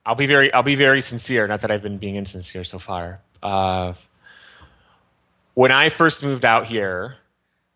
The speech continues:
you know, I didn't know anybody. Um, I found my first job on Craigslist out here. It's a lot, there's a lot more sort of hustle and bustle now. This sounds weird. In the technology world or Silicon Valley than there was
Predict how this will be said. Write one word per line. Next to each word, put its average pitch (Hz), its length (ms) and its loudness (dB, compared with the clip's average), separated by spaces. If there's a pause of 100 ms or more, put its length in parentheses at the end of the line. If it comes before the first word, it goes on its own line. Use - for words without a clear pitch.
(180)
you 117 80 -16
know, 113 140 0
I 120 80 4
didn't 131 160 0
know 123 180 2
anybody. 107 600 -6 (500)
Um, 95 600 -10 (840)
I 107 60 -8
found 123 220 2
my 120 80 4
first 127 300 -2
job 113 260 4
on 107 180 0
Craigslist 92 720 -12
out 95 160 -10
here. 90 360 -12 (1200)
It's - 120 -2
a 123 80 2
lot, 131 340 4 (640)
there's 117 140 -10
a 120 40 -6
lot 131 140 4
more 131 140 0
sort 120 180 -4
of 107 60 -2
hustle 131 340 -2
and 120 80 -4
bustle 113 320 0
now. 113 240 2
This 110 120 -2
sounds 104 260 -6
weird. 95 360 -10 (140)
In 101 300 -8 (160)
the 101 180 -8 (100)
technology 127 560 2
world 113 340 2
or 107 80 0
Silicon 110 400 -2
Valley 104 240 0
than 101 140 -10
there 98 120 -4
was 95 400 -4